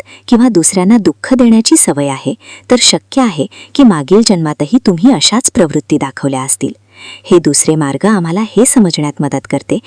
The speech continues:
की आमच्या आत्म्याची प्रकृती काय आहे. जर तुम्ही तुमची वर्तमान कर्मे सुधारली, तर केवळ तुमचा हे जीवन चांगले होईल, पण तुमचा पुढचा जन्मही सुखी होऊ शकतो.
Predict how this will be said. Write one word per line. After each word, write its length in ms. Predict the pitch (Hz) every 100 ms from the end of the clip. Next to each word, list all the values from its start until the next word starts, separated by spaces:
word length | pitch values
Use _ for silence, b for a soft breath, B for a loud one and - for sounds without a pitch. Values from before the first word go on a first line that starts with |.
| B B
की 80 | -
आमच्या 320 | 226 196 240
आत्म्याची 520 | 190 135 - 208 -
प्रकृती 500 | 294 - 147 202 - 285
काय 180 | 165 135
आहे. 240 | 131 143 - B B B B 180
जर 140 | 160 175
तुम्ही 180 | 180 160 -
तुमची 240 | 151 - 160
वर्तमान 400 | 139 147 147 160
कर्मे 340 | 320 156 156
सुधारली, 540 | - 143 156 180 233 143 B B -
तर 80 | 262 -
केवळ 220 | 180 240 269
तुमचा 240 | 233 277
हे 260 | 262 - 226
जीवन 280 | 220 175 156
चांगले 320 | 151 135 135
होईल, 240 | 135 131 - B B -
पण 100 | 240
तुमचा 320 | 220 151 247
पुढचा 400 | - 381 151 220 233
जन्मही 380 | 165 147 147
सुखी 340 | 269 - - 170
होऊ 120 | 143
शकतो. 420 | - - - 110